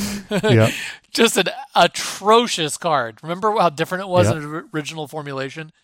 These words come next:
Speaker 2: Anyway, um, the point I'm making is that, the point I'm trying to make is what?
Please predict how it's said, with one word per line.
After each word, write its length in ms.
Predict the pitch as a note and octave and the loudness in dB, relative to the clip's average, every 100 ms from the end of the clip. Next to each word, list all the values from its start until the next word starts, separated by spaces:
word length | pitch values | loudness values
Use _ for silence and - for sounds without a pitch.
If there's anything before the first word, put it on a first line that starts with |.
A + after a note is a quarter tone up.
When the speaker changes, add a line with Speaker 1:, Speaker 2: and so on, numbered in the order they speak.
| _ _ | _ _
Speaker 2:
Anyway, 340 | F3 D3+ A#2 - _ _ _ _ | 0 0 -2 -6 _ _ _ _
um, 220 | F3 E3 D3+ - _ _ | 4 4 4 -8 _ _
the 100 | - | -10
point 220 | E3+ A3+ B3 | -2 0 2
I'm 120 | G#3 | 2
making 300 | D#3+ D#3 D3+ | -2 -4 -8
is 140 | C3+ | -6
that, 340 | C#3 C3+ C3 - _ _ _ | 0 2 2 -4 _ _ _
the 60 | _ | _
point 260 | E3+ F3 | -8 -6
I'm 80 | D#3+ | -6
trying 220 | C#3+ C#3+ | -4 -6
to 60 | C#3 | -6
make 400 | C3+ B2 A2+ _ _ _ _ _ | -10 -10 -12 _ _ _ _ _
is 240 | D3+ C#3 A#2 | -4 -4 -6
what? 300 | A#2+ G#2+ | -6 -6